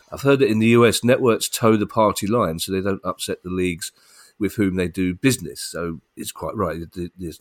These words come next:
the stadium name will always have the, the name of the sponsor in front of it. So I've noticed in the U K, though, that many outlets refer to the League Cup without naming its energy drink sponsor.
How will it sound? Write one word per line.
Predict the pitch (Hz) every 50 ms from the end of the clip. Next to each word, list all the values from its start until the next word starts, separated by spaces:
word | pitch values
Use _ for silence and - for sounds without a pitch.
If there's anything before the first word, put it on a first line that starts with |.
| _ _
the | - 85
stadium | - - - 98 92 85 85 82 82
name | 85 85 85
will | 82 85 87
always | 87 90 82 -
have | 90 82 80 -
the, | 90 87 87 - - _ _ _ - - - - _ _ _
the | - 90
name | 87 90 87 85 82
of | 80 73
the | 85 85 82 - _ _ _
sponsor | - - - 101 101 - - - 87 87
in | 87 87
front | - 117 104 - -
of | -
it. | - - _ -
So | - - 98
I've | 107 107
noticed | 127 143 147 123 113 - 131
in | 113
the | 113 113
U | 113 117 110
K, | - 131 135 143 107
though, | 92 95 87
that | 95
many | 101 113 127 135 123 110
outlets | 104 - - 101 - - - - - _ - - - - - - _ _ _
refer | 107 101 - - 110 101
to | 95 - 101
the | 87 98
League | 101 107 113 110 113 -
Cup | - 143 131 101 - - _ - - -
without | 95 101 107 104 101 -
naming | 95 98 98 98 95 92
its | 98 90 - -
energy | - 98 98 90 - 98 87
drink | 76 98 95 87 -
sponsor. | - - - 143 143 131 - - - 80